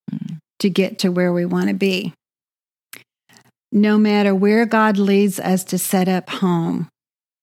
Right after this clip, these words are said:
Speaker 2: he wants to be in our lives.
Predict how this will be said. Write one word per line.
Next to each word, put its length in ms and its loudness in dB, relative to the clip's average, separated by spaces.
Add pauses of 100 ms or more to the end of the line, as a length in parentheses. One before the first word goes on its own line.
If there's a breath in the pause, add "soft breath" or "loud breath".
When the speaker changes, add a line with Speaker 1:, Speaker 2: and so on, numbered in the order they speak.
(320)
Speaker 2:
he 120 0
wants 460 -2
to 100 -4
be 260 0
in 100 0
our 160 -2
lives. 640 -4